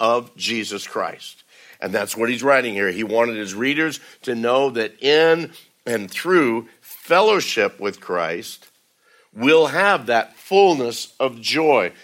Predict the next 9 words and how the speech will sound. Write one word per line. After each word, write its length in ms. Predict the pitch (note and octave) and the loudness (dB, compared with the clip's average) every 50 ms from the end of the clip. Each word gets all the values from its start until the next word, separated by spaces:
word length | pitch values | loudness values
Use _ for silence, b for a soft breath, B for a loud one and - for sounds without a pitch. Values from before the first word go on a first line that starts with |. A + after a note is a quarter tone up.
| B B B | B B B
that 240 | A2+ A2+ G#2+ G#2 | -2 -2 -2 -2
joy 640 | - - - B2+ D3 D#3 D#3 D3+ D3+ C#3+ C#3 C3+ C3 - B B B B B | -8 -4 2 6 6 8 8 8 6 4 2 0 -2 -8 B B B B B
inexpressible, 1000 | D3 D#3+ E3 D3+ - - - - - - - D3 D3 C3+ - - B2 A2+ G#2+ G#2 | 0 0 2 0 -2 -4 -8 -10 -10 -6 -2 0 0 0 0 -2 -2 -2 -2 -2
joy 400 | G2+ F#2 G#2+ C#3+ C#3+ C#3+ C3 A#2 | -2 -2 0 0 2 2 2 0
full 420 | A#2 - _ _ - - D#3+ D#3+ D3 | -2 -6 _ _ -4 0 0 2 2
of 160 | C#3 A#2+ A2+ | 0 -4 -4
glory. 300 | B2+ C#3 C#3 B2+ G#2+ F#2+ | -2 -2 0 0 0 -2
He 160 | G2+ C3 C3 | -6 -8 -8
says, 200 | - C3+ B2 - | -6 -8 -8 -8